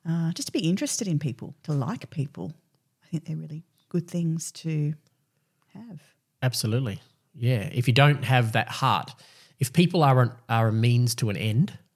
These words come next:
Speaker 2: and I
Speaker 1: Mm.
Speaker 2: think that's the first point that I was thinking of and when I re-, was reflecting on this topic is, do you have a shepherd's heart? And I, I'm not naturally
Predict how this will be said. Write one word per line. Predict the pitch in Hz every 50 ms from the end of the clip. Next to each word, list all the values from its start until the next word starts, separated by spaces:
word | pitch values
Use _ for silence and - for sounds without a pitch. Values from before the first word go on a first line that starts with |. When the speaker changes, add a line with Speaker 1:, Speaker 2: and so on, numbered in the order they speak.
| - -
Speaker 2:
and | 180
I | 165
Speaker 1:
Mm. | 165
Speaker 2:
think | 160 151 151 -
that's | - 117 117 - -
the | - - 104
first | - - 117 107 104 - -
point | - 113 101 87 - - _ _ _ _ _ _ _ -
that | - 85
I | 87 110
was | 117 117 113
thinking | - 120 110 - 110 98
of | - -
and | 92 -
when | 123
I | 110
re-, | 98 101 - - - -
was | - 110 - - - _ -
reflecting | 117 113 - - 113 117 117 117 107
on | 101 98 92
this | 90 98 95 -
topic | - - 113 113 123 95 - - - - - - _ _ - - - _ _ -
is, | 110 110 107 95 - - - - - _ _ _ _ _ _ _ _ _ _ _ _ _ _ _ _ _ _ - 123
do | 113 - 131
you | 151 151
have | 131 113
a | 104 - -
shepherd's | - - - 104 - - - -
heart? | 110 - - - - _ _ _ _ _ _ _ _ _ _ _ _ _ _ _ _ _ _ _ _ _ -
And | - 107 104 101 101 98 92 - - - _ _ _ _ _ _ _ _ -
I, | - 147 175 -
I'm | - 185
not | 208 196 - -
naturally | 123 117 123 117 117 - - - 143 127 123 120 117 117 117 113 -